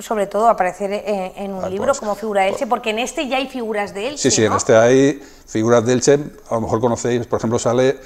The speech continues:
Speaker 2: una chica que tenía una tienda aquí cerquita, en la Plaza de la Merced, que se
Speaker 1: Ujú.
Speaker 2: llama Ana, tenía la tienda Compañía Austral.
Speaker 1: Hombre,
Speaker 2: Que tuvo,
Speaker 1: faltaría
Speaker 2: tuvo
Speaker 1: más.
Speaker 2: que cerrar hace un par de años por
Speaker 1: Sí.
Speaker 2: circunstancias,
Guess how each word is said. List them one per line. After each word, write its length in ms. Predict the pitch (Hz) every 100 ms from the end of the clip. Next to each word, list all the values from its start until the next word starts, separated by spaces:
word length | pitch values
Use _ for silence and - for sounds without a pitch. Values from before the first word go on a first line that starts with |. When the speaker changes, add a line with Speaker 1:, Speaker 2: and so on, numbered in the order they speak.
| - - -
Speaker 2:
una 140 | 117
chica 220 | 110 113
que 80 | 110
tenía 180 | 104 113
una 140 | 110
tienda 540 | 107 113 113 110 110 117
aquí 180 | 113 110
cerquita, 580 | - 101 120 143 180 185 - -
en 420 | - 113 110 107 104
la 320 | 104 107 107
Plaza 300 | 123 - 110
de 60 | 110
la 60 |
Merced, 360 | 107 107 135 185 - - - -
que 80 | -
se 60 |
Speaker 1:
Ujú. 80 | 113
Speaker 2:
llama 240 | 110 113 117
Ana, 260 | 143 170
tenía 220 | - 110
la 100 | 110
tienda 380 | 110 113 113 110
Compañía 360 | 110 110 113 117
Austral. 420 | - 113 135 175 - - - -
Speaker 1:
Hombre, 540 | 254 254 285 - - - - - - - - -
Speaker 2:
Que 80 | 151
tuvo, 60 |
Speaker 1:
faltaría 340 | 135 135 127 123
Speaker 2:
tuvo 120 | - 127
Speaker 1:
más. 20 |
Speaker 2:
que 60 | 131
cerrar 320 | 131 127 123
hace 220 | 123 123
un 140 | 120 113
par 160 | 120
de 100 | 117
años 240 | 117 123 117
por 240 | 123 120 113
Speaker 1:
Sí. 60 |
Speaker 2:
circunstancias, 640 | 123 117 113 131 127 165